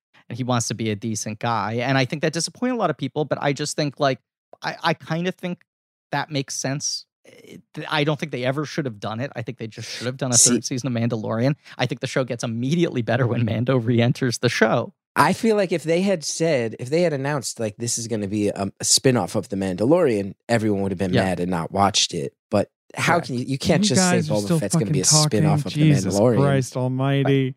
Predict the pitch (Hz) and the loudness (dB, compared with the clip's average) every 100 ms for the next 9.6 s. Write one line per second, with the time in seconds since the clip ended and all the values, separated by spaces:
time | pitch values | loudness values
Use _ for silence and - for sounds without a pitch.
0 | - 151 135 - 104 101 95 - 98 90 | -6 -2 -2 0 -2 0 -2 0 2 2
1 | 147 170 202 180 143 208 196 247 87 - | 2 4 4 2 2 0 0 -2 -4 -12
2 | - 170 185 233 226 226 214 208 214 220 | -12 -10 -8 -2 0 2 2 2 0 -2
3 | - 226 226 151 165 180 180 - 165 170 | -4 -2 0 0 0 0 0 -2 -2 0
4 | 165 - - 180 185 170 170 - - 190 | 0 -2 -6 -6 -4 -2 0 0 -2 0
5 | - - - 85 85 - 143 139 143 151 | 0 -2 0 0 -2 -4 -2 2 2 0
6 | 160 - 175 165 175 170 160 247 _ _ | -2 0 0 0 -2 -2 -4 -10 _ _
7 | _ 165 143 - 107 131 117 113 101 117 | _ -18 -16 -14 -10 -8 -6 -4 -4 -4
8 | 117 120 104 98 101 107 _ - 175 202 | -2 0 0 0 -2 -6 _ -4 0 2
9 | 240 196 226 - 127 - | 0 0 -2 -2 -4 -4